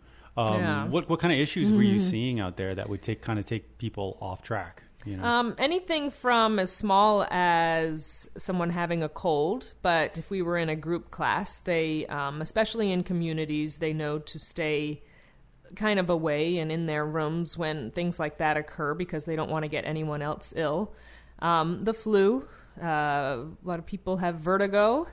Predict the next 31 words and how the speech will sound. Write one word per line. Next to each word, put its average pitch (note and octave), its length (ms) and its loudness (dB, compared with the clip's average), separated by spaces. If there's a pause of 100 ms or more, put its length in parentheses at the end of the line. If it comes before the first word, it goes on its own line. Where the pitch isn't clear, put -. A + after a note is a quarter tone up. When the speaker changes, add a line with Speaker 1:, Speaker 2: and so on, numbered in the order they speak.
(160)
Speaker 1:
Mm-hmm. G2+ 480 -2
Speaker 2:
Um, D#3 540 0
different F#3+ 340 -4
autoimmune F#3+ 540 6
diseases G3 680 -2
where F3 120 0
their D#3+ 120 0
bodies D#3+ 420 0
are D#3 140 0
hurting, F#3 540 0
arthritis F#3 760 -2
where D#3 100 -4
they D3 140 -6
think G3 280 -4
they F3 200 -4
shouldn't F#3+ 320 -2
be G#3+ 100 -2
working F#3+ 400 -2
out F3 220 -2
because F3 240 -6
it - 80 -8
hurts - 320 -6
too G3 160 -2
much. F3 300 -2
There's D3+ 180 -4
a C#3 40 -12
flare F#3 360 0
up F3+ 140 -4
for F#3 120 -6
the E3+ 100 -4
day. E3 460 0